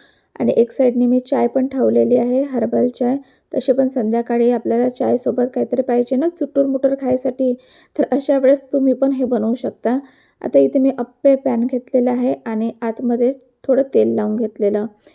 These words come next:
त्यानंतर आपण जे अशा कट करून घेतलेल्या आहेत ना पापड, ते यामध्ये अशा प्रकारे टाकून घ्यायचं आणि गॅसची फ्लेम ही कमीच ठेवायची,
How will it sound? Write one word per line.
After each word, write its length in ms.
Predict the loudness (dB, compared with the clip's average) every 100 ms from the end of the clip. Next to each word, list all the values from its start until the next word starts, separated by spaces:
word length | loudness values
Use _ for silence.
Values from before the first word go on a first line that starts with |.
| _ _ -4
त्यानंतर 400 | 0 2 0 -2
आपण 260 | -2 0 0
जे 180 | 4 4
अशा 340 | 4 2 0 -2 -6 -6 -2
कट 180 | -4 0
करून 240 | 0 2
घेतलेल्या 420 | 0 2 2 2
आहेत 80 | 0 -4
ना 60 | -4
पापड, 380 | -4 -2 -2 -2 -8 _ _ _
ते 120 | 0 2
यामध्ये 460 | 2 2 4 2 2
अशा 220 | -4 -4
प्रकारे 440 | -2 -2 -2 0 0
टाकून 380 | -2 -2 -2
घ्यायचं 400 | 0 0 0 -2 -2
आणि 200 | -2 -2 0
गॅसची 320 | -2 -4 -8
फ्लेम 280 | 0 2 2
ही 80 | 0
कमीच 440 | 0 2 2 0
ठेवायची, 360 | -2 0 0 -2